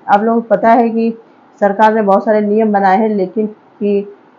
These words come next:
प्रेगनेंसी के टाइम पे कोई चेकअप ऐसे नहीं कराने हैं कि ल-, पता करें आपकी लड़की है या लड़का है,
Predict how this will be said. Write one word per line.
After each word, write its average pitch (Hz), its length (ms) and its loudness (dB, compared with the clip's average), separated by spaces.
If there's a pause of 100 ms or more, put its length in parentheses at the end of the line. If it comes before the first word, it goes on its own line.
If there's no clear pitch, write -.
(160)
प्रेगनेंसी 202 720 -2
के 208 100 2
टाइम 196 240 2
पे 196 120 -2
कोई 202 220 -2
चेकअप 202 400 -2
ऐसे 196 240 0
नहीं 196 160 0
कराने 190 340 2
हैं 247 180 -2
कि 220 200 -4
ल-, 180 640 -4
पता 190 300 0
करें 190 320 0
आपकी 190 340 -2
लड़की 180 320 -2
है 185 180 2
या 185 80 6
लड़का 175 360 0
है, 233 240 0